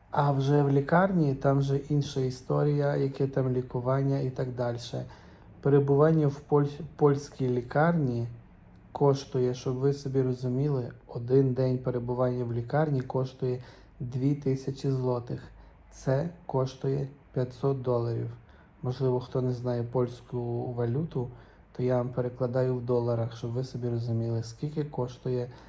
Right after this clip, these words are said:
одна доба перебування в лікарні.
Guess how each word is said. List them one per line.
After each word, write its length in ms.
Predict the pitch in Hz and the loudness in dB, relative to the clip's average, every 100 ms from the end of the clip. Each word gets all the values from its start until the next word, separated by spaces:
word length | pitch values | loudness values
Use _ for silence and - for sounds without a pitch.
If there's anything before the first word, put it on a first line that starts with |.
| - - - | -20 -20 -4
одна 400 | 135 117 120 143 | -2 0 2 2
доба 380 | 143 123 117 123 | 2 2 2 2
перебування 720 | 127 123 117 117 113 117 117 | 0 -2 0 0 0 2 0
в 100 | 113 | -2
лікарні. 560 | 120 - 113 110 110 | -4 -2 -2 -2 -6